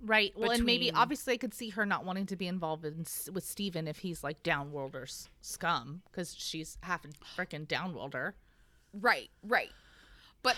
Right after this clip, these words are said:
Speaker 2: but yeah, I, I wonder if, if their, if their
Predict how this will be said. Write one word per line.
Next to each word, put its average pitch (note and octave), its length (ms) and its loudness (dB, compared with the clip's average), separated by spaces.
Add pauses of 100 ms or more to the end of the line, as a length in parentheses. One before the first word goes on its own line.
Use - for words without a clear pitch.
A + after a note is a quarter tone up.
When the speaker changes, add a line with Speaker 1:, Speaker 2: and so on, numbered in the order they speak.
Speaker 2:
but B3 160 6
yeah, A#3 200 12
I, A#3+ 200 10
I A#3+ 80 8
wonder B3+ 320 2
if, - 220 -8
if G#3+ 300 -2
their, G3+ 480 -2
if G3+ 220 -8
their F#3 500 -4